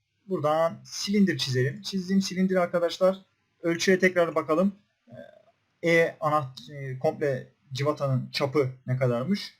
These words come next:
O da yirmi dokuz nokta elli altıymış arkadaşlar. Bunu yirmi dokuz nokta elli altı milimetre olarak girip on bir buçukta yüksekliğini oluşturuyorum. Daha sonra skeç açmak istiyorum ve geldim şuradaki bölüme, e, bir tane poligonla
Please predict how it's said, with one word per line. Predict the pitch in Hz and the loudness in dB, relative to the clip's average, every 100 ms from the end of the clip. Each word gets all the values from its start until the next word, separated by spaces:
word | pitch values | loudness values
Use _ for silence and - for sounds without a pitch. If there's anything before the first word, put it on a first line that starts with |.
| _ | _
O | 151 | -8
da | |
yirmi | 175 151 160 | -4 -4 -4
dokuz | 156 147 143 | -6 -6 -4
nokta | 127 131 | -4 -2
elli | 185 131 139 | -4 -2 0
altıymış | 135 131 117 113 | 0 -2 -8 -8
arkadaşlar. | 110 110 - 180 190 - _ _ - | -16 -18 -12 -8 -8 -10 _ _ -12
Bunu | 170 170 165 | -8 -8 -8
yirmi | 139 139 147 | -10 -10 -6
dokuz | 139 131 151 | -8 -8 -4
nokta | 131 127 - | -4 -4 -6
elli | - 127 | -4 -2
altı | 135 131 143 | 0 -2 -4
milimetre | 127 120 120 | -2 -2 -4
olarak | 120 113 110 | -8 -8 -14
girip | 147 185 - | -10 -10 -8
on | 147 165 | -8 -8
bir | 139 120 | -8 -10
buçukta | 127 131 - 151 175 - _ _ | -10 -12 -12 -8 -8 -10 _ _
yüksekliğini | 165 - 127 127 127 | -16 -8 -8 -4 -4
oluşturuyorum. | 165 127 - 120 110 104 _ _ _ _ _ _ | -4 -6 -8 -10 -10 -12 _ _ _ _ _ _
Daha | 139 202 | 0 2
sonra | 208 202 | 2 0
skeç | 196 - 202 | -2 -2 0
açmak | 156 - 131 | 0 -2 -4
istiyorum | - 123 120 190 196 | -4 -6 -6 -6 -8
ve | 151 | -4
geldim | 175 175 160 190 | 0 0 0 -4
şuradaki | 190 185 160 - 123 | -4 -8 -10 -8 -6
bölüme, | 147 131 127 202 - _ _ _ | -2 0 0 -2 -8 _ _ _
e, | - 123 123 120 117 | -10 -6 -4 -6 -4
bir | 190 | -4
tane | 139 123 160 190 190 - | -2 0 0 0 -2 -4
poligonla | 160 160 143 131 180 202 | -4 -2 0 0 0 -2